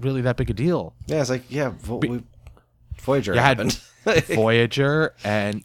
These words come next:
Speaker 1: wasn't there, there was another, hold, I, hold on, let me,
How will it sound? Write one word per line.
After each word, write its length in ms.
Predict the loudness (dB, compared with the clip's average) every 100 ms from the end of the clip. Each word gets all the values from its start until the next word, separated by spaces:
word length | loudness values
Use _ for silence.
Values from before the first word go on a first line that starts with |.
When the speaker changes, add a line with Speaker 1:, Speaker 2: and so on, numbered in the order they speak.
| 0
Speaker 1:
wasn't 280 | 2 2
there, 320 | 2 2 0 -4 _ _ _ _ 2
there 100 | 4
was 120 | 4
another, 560 | 4 4 6 4 2 -4
hold, 280 | -4 -2 -2
I, 140 | -6 -8
hold 200 | -8 -4
on, 60 | -2
let 80 | 0
me, 160 | -2